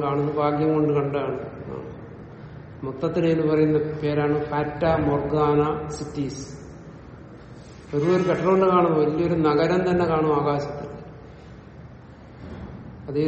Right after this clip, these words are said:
റിഫ്രാക്ഷനും റിഫ്ലക്ഷനും കൊണ്ട് സംഭവിക്കുന്ന കാര്യങ്ങളാണ്. ഇന്ന് മനുഷ്യൻ അതൊക്കെ മനസ്സിലാക്കി കഴിഞ്ഞപ്പോ അത് ഗന്ധർവ നഗരമല്ല, നിഴലാണെന്ന്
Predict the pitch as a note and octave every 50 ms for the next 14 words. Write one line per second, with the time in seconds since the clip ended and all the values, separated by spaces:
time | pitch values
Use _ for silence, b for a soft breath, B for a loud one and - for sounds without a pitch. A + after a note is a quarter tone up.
0 | D#3 D3+ D3+ - E3 E3 E3+ E3+ - - E3+ E3+ F3 F3 F3+ F3 - - - -
1 | - - D3+ C#3+ - F3 E3+ - - - E3 D3+ C#3 - - - - - - -
2 | - - - - - - - - - - D3 D3 D3 D3+ D3 D3+ D3 C#3+ C#3 C#3+
3 | C#3+ C#3+ C#3+ D3 C#3+ C#3+ C#3+ C#3 C#3 C#3+ D3 D3 D3+ - - - - - - -
4 | - - - - - - - - - - - - - - - - - G#1+ - -
5 | - - - - - - - - - - - - - - - - - - - -
6 | - - - - D3 C#3+ D3 D3+ D#3 D#3 - - - - D3+ D3 C#3+ D3 D#3 D#3
7 | D3 D3+ D#3 D#3 D3+ D3+ D3+ C#3+ - C3+ D3 D3+ D#3 D#3 D3 D3+ D#3 D3+ D3+ D3+
8 | D3+ - - - - - - - - - - - - - - - - - - D3+
9 | D3 D3 D3 D3 D3+ E3 D#3+ E3 E3 E3 D#3+ D#3 D3+ D3+ D3+ D3+ D3+ C#3+ C3+ -
10 | - - - - - - - D3 D3 D3 C#3+ D3 D3+ D3+ D3+ D#3 D3 D3 D3 D3
11 | C#3+ C#3+ C#3+